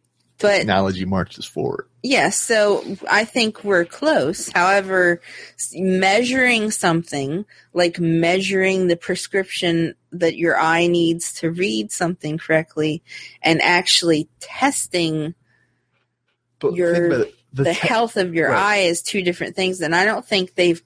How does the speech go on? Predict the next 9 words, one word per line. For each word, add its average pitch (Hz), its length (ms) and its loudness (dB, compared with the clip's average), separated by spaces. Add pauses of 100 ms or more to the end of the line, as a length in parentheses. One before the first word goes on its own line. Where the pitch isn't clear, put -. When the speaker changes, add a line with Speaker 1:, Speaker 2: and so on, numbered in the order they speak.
Speaker 1:
gotten 180 340 2
to 170 140 -2
the 160 120 -4
point 175 340 -2
where 160 180 2
they 165 160 2
can 170 200 -6
Speaker 2:
Sure. - 100 -8
Speaker 1:
accurately 156 760 -2